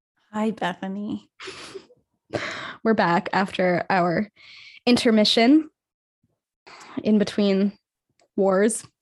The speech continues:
Speaker 1: Little extra credit.
Speaker 2: <laughs> Endless war.
Speaker 1: E-, endless war. And now we're on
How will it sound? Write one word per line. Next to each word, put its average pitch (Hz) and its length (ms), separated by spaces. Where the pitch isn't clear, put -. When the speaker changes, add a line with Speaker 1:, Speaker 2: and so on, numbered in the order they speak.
Speaker 1:
Little 214 160
extra - 400
credit. 214 500
Speaker 2:
<laughs> - 1040
Endless 202 320
war. 190 300
Speaker 1:
E-, 214 60
endless 208 400
war. 196 180
And 170 200
now 190 180
we're 196 100
on 196 460